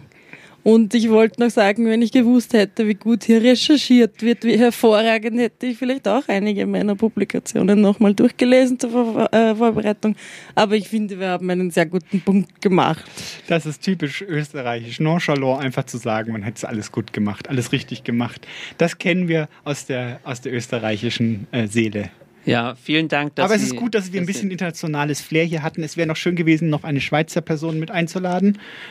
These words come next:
Speaker 2: Aber
Speaker 3: Ja,
Speaker 2: das können wir das
Speaker 3: aber
Speaker 2: nächste
Speaker 1: Dein
Speaker 2: Mal.
Speaker 1: Text ist sich ausgegangen,
Speaker 3: Genau,
Speaker 1: nicht?
Speaker 3: die Leerschlenke hat ja zumindest einen Text geschickt. Vielleicht mag sie auch mal uns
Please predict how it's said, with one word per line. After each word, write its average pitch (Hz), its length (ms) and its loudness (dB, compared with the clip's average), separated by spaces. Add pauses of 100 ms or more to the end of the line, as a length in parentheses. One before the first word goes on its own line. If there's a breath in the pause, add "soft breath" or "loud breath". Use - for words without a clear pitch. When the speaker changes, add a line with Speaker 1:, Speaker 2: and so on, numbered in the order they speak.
(100)
Speaker 2:
Aber 147 100 2
Speaker 3:
Ja, 156 120 4
Speaker 2:
das 156 100 -2
können 196 160 -6
wir 180 60 -4
das 156 100 -2
Speaker 3:
aber 165 120 2
Speaker 2:
nächste 160 180 0
Speaker 1:
Dein 294 140 0
Speaker 2:
Mal. 294 40 -4
Speaker 1:
Text 294 380 -8
ist 311 160 -6
sich 339 200 -8
ausgegangen, 175 540 -8
Speaker 3:
Genau, 151 360 0
Speaker 1:
nicht? 113 100 -8
Speaker 3:
die 135 140 -2
Leerschlenke 135 640 -2
hat 123 180 -8
ja 123 240 -2
zumindest 123 420 -8
einen 117 200 -8
Text - 320 -12
geschickt. - 360 -10
Vielleicht 127 360 -4
mag 139 280 -4
sie 139 140 -6
auch 131 140 -6
mal 139 180 -8
uns 127 340 -12